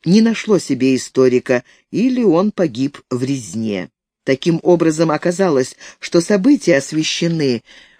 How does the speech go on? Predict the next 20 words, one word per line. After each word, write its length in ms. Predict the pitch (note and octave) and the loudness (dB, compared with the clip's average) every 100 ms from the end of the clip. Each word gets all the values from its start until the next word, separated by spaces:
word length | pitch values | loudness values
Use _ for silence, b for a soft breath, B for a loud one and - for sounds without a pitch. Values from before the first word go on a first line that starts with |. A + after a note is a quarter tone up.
| _ | _
неравномерно, 1200 | F3 G3+ C#4 C#4 C4 C#4 A3+ D#3 A#2 A2+ A#2 A2+ - B B - | 2 4 6 4 4 4 4 2 0 -2 -2 -2 -4 B B -2
и 260 | G3 G3 - | 2 2 -2
значение 880 | D3 F3+ F3 - C4 D4+ C#4 C4 C4 | -2 0 0 -2 0 2 2 4 2
их 140 | - | 0
искажено, 800 | B3 B3+ - C#4 C#4 C4 C3 A2 B B | -4 -4 0 0 2 2 2 -2 B B
поскольку 600 | - D3 E3 D3 - D3 B B | -6 -2 0 0 2 0 B B
они 320 | - D#3 C#3 B2+ | -4 0 0 0
представлены 1000 | D3+ E3 - A3+ A#3 A#3 B3 B3+ A#3+ - | -2 -6 -2 0 0 2 4 4 2 -2
как 260 | - D3+ C#3 | -4 -2 2
бы 220 | D#3 D3+ | 2 2
в 140 | C3+ | 0
разных 460 | C#3+ C3 B2 C#3+ - | -2 -2 -2 -6 -4
масштабах. 760 | G#3 - - A#3+ C3 - - _ _ _ _ _ _ _ _ _ | -4 -4 -4 -4 -4 -6 -14 _ _ _ _ _ _ _ _ _
Отсюда 680 | - F#3+ - - D#4+ A#3 C4 | -4 -4 -4 0 2 4 2
и 200 | - A#3+ | 0 -2
возникла 920 | A#3 A#3+ C#3+ D3 B2+ - A2+ A#2+ A#2 | 0 -2 4 4 4 0 -2 0 -2
гипотеза, 800 | B2+ B2 B2+ A#3 C#4 - A#3+ A#3 | -4 -6 -4 0 0 0 -2 -4
приписывающая 960 | - A3 B3+ - G#3+ F#3+ F#3+ F3+ F3+ E3 | -4 -2 -2 -2 2 4 4 2 0 2
воинам 400 | F3+ F3+ D#3+ D3+ | 2 2 2 2
Чингисхана 880 | - D3 C#3 D3 - G#3+ G#3 D3 | 2 2 2 -2 -2 0 2 0